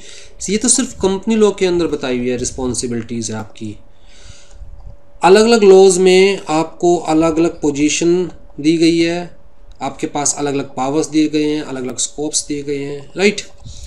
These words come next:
तो बहुत dignity वाला profession है और बहुत scope है इस profession के अंदर।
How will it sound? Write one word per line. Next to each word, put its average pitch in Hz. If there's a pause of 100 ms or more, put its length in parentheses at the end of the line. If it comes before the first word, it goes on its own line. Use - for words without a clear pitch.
(520)
तो 220
बहुत 147
dignity 151
वाला 160
profession 156
है 175 (1200)
और 147
बहुत 143
scope 135
है 127
इस 120
profession 113
के 104
अंदर। 107